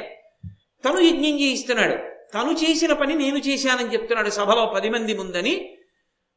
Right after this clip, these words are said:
ఆయన ఆశ్చర్యపోయి అవాక్కై,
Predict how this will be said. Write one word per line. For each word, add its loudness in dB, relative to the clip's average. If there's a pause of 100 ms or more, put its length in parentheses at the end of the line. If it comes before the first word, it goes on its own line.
(100)
ఆయన -6
ఆశ్చర్యపోయి -4
అవాక్కై, -4